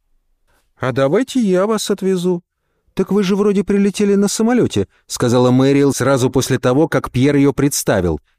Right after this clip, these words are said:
«Это моя жена, извините, Мэрил». Доктор представился именем, которое она даже не расслышала.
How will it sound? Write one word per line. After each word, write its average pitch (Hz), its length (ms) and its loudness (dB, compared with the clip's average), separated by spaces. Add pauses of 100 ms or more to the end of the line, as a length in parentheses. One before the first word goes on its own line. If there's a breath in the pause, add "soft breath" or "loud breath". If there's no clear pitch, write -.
«Это 131 200 -2
моя 147 260 2
жена, 143 460 0
извините, 104 640 0 (200)
Мэрил». 101 500 2 (720)
Доктор 95 460 -2
представился 120 800 -2
именем, 156 580 0 (400)
которое 151 400 0
она 156 160 2
даже 151 260 2
не 160 140 2
расслышала. 87 840 -2